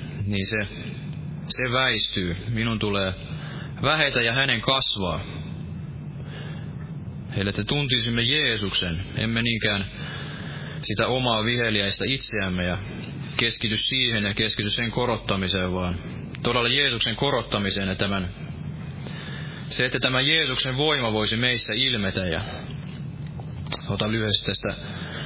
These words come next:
uudesta elämästä muutaman kohdan, eli täältä Paavalin toinen kirje korintolaisille tästä luvusta viisi.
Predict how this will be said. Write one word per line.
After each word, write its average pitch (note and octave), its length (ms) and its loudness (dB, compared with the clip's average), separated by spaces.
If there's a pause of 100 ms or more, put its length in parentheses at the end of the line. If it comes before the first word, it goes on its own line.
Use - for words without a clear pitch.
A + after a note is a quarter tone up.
(240)
uudesta B2 440 2
elämästä A2 600 2
muutaman G2 460 2
kohdan, G2 380 2
eli F2+ 180 0
täältä F#2+ 300 2 (1400)
Paavalin G#2+ 360 2
toinen A2 320 2
kirje G2+ 180 2
korintolaisille G#2+ 840 0
tästä F#2 320 -2
luvusta G2 340 0
viisi. G#2 360 0